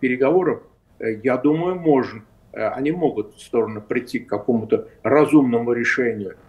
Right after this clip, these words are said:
Если Армения не будет снова создавать какие-то проблемы, вставлять палки в колеса, э, опять уводить, э, в сторону от, э, решения проблемных вопросов, главных,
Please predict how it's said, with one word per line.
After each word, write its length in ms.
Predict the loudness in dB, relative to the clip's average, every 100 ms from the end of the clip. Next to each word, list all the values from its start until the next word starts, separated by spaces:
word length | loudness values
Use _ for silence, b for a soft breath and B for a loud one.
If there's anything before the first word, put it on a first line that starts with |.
| _
Если 560 | 0 0 0 -2 -2 -4
Армения 480 | -4 -2 0 0 0
не 140 | -4
будет 420 | -4 -2 -2 -6 -8 _ _
снова 520 | -14 0 2 4 2
создавать 580 | 0 -2 -2 0 -2 -4
какие-то 400 | -8 -6 -6 -6
проблемы, 720 | -4 -4 0 0 0 -2 -8 -16 _ -12
вставлять 640 | -4 0 2 0 -2 -2
палки 360 | 0 0 -2
в 120 | -6 -4
колеса, 640 | -2 0 0 -4 -10 -10 _ b b -2
э, 460 | 0 2 0 -2 -6 -12
опять 400 | -6 0 0 -2 -10
уводить, 720 | -4 2 2 2 2 0 -2 -20 _
э, 220 | -8 -6 -6
в 60 |
сторону 720 | -4 4 6 6 6 4 0 0
от, 300 | 0 0 -14 _ _
э, 580 | -6 -2 2 2 0 -4 -12 _ _ _ -20 -20 _
решения 680 | -8 -4 0 2 2 -2 -6 -12 _ -20 -20 -20 _
проблемных 720 | 0 2 4 4 2 -4 -6
вопросов, 560 | -6 -4 -6 -6 -8 -6
главных, 580 | 2 4 4 2 -4